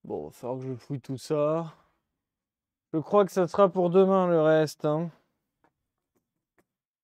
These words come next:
Petite menthe orchidée, tout ça, on regardera ça demain.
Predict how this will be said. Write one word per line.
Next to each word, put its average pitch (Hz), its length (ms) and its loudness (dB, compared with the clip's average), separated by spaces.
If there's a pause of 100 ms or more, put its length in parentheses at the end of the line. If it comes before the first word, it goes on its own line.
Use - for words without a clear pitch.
(340)
Petite - 200 -18
menthe 143 220 -6
orchidée, 139 400 -4
tout 139 140 -16
ça, 156 300 -4
on 139 140 -8
regardera 135 340 -6
ça 160 240 -6
demain. 135 520 -8